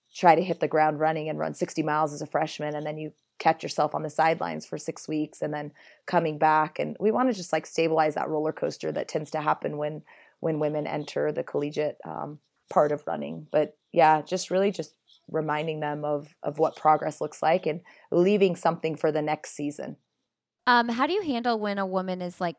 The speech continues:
Speaker 2: their body's changing and they're, like, going through puberty or something like that, like, li-, a little bit later than you would anticipate?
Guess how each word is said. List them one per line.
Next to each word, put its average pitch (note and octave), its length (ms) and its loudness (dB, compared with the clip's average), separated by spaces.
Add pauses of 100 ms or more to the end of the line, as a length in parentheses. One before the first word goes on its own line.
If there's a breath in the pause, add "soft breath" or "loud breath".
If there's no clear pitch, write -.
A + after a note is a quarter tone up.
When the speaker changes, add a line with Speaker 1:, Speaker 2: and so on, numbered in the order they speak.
Speaker 2:
their F#3+ 120 0
body's F3 440 0
changing E3 420 -10
and D3+ 100 -10
they're, E3 140 -6
like, D3 340 -8 (380)
going G3 380 0
through F#3+ 180 -4
puberty F3+ 600 -4
or E3 220 -6
something G3+ 320 -4
like F3+ 200 -6
that, F3+ 220 0
like, F3+ 180 -8
li-, G3+ 220 -6
a A3+ 60 -4
little A3+ 260 2
bit G#3+ 100 -2
later G3 500 0
than F3 280 -4
you F3 100 -6
would E3+ 140 -2
anticipate? E3+ 640 -10